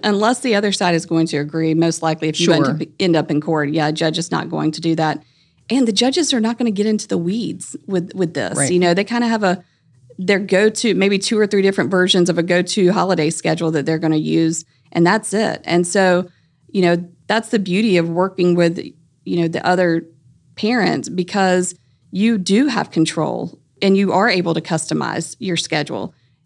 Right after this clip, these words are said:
Speaker 1: which is most likely not going to happen or certainly not going to be exactly what you want if you end up in court.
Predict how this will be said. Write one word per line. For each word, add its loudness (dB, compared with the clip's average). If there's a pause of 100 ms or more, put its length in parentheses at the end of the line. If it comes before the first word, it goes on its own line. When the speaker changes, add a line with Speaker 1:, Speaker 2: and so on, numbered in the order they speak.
Speaker 1:
which 2
is 0
most 2
likely 2
not 4
going 2
to 0
happen 2
or 0
certainly 0
not 2
going 2
to -4
be 0
exactly 0
what 0
you -2
want 2
if -4
you -4
end 0
up -6
in -8
court. -12